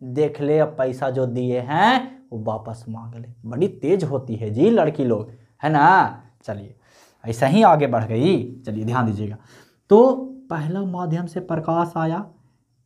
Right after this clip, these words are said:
आया तो सही, लेकिन इधर से भी कुछ लौटता है, ऐसा बात नहीं है कि पूरा के पूरा इधर ही से गुजर जाएगा। तो इधर से थोड़ा सा इधर मुड़ जाता है, मुड़ जाता है।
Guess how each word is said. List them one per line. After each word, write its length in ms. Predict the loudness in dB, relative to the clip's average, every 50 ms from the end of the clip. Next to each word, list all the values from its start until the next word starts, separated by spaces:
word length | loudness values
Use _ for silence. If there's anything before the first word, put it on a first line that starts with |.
| _ _ 2
आया 240 | 4 4 4 4
तो 160 | 2 0 -2 -2
सही, 300 | -2 0 -2 0 0 0
लेकिन 240 | 0 0 0 0
इधर 200 | 0 0 0 0
से 140 | 0 0 0
भी 80 | 0 0
कुछ 260 | 0 0 0 0 2 2
लौटता 480 | 2 4 2 2 0 -2 -2 0 0 0
है, 340 | 0 0 -2 -2 -2 -4 -6
ऐसा 200 | -6 -4 -4 -4
बात 280 | 0 0 0 0 -2 -4
नहीं 260 | -6 -4 -4 -4 -4 -4
है 160 | -4 -4 -4
कि 140 | -4 -6 -8
पूरा 340 | -8 -6 -4 -2 0 0 0
के 140 | -2 -4 -8
पूरा 460 | -8 -6 -4 0 2 2 2 2 0 -4 -20 -20 _ _ _ _ _ _ -10
इधर 300 | -6 -4 -2 0 0 0
ही 120 | -2 -4 -4
से 160 | -4 -4 -2
गुजर 380 | 0 0 0 2 2 0 0 -2
जाएगा। 340 | -4 -6 -6 -6 -6 -8 -10 -12 -16 -20 -20 _ _
तो 60 | -10 -8
इधर 400 | -4 -2 0 0 0 0 -2 -4
से 160 | -4 -4 -6 -6 -6
थोड़ा 300 | -6 -4 -2 -2 -2 -2
सा 120 | -4 -4 -4
इधर 340 | -4 0 0 0 -2 -2 -6 -12 -18 -18 _ -6
मुड़ 240 | -2 0 0 2 2
जाता 360 | 2 0 0 -2 -4 -8 -12
है, 160 | -14 -16 -18 -20 _ _ -8 -4
मुड़ 220 | -2 0 0 0
जाता 300 | 0 -2 -4 -6 -10 -14
है। 120 | -16 -18